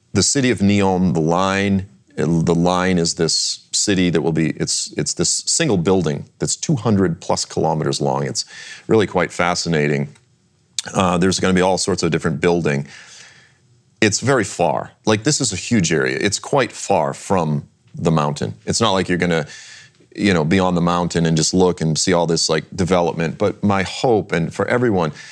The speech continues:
like, what I've been trying to communicate to the Saudi royal family is that this is, Mount Sinai is the greatest source of revenue imaginable.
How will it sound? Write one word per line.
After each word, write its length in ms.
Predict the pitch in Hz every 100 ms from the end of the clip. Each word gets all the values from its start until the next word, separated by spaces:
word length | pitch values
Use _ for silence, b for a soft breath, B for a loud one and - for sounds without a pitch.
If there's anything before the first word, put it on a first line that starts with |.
| B
like, 160 | - 98 -
what 180 | 101 104
I've 220 | 117 123
been 140 | 123
trying 260 | 101 107 101
to 80 | 90
communicate 800 | - 95 101 92 85 67 - -
to 120 | 90
the 80 | 80
Saudi 320 | - 82 78
royal 240 | 78 76
family 440 | 73 80 73 71 64 B B B -
is 180 | 92 -
that 220 | 87 78 - _ _ -
this 280 | 90 107 143
is, 260 | 113 - - - - _ _ _ _ - -
Mount 340 | - - - -
Sinai 260 | - 110 98
is 120 | 82
the 80 | 80
greatest 500 | 82 85 90 90 -
source 320 | 82 78 -
of 180 | 78 71
revenue 540 | 76 73 85 90 90 - -
imaginable. 880 | 78 71 65 71 73 73 67 55